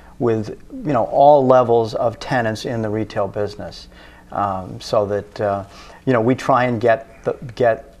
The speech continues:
any vacancy we have in our portfolio out to the market on a very aggressive basis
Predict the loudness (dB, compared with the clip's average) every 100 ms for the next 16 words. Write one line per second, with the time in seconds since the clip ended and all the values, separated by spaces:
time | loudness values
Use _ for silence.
0 | -20 -6 0 2 2 -2 -12 0 0 0
1 | -6 -4 -4 -4 -4 -2 0 0 -2 -2
2 | -2 -2 -6 -2 -2 0 -2 -4 -2 -2
3 | -2 -8 -6 -2 -2 -2 -6 -12 -20 -20
4 | -8 -6 -2 0 2 0 0 -2 -2 -6
5 | -8 -6 -6 -6 -10 -12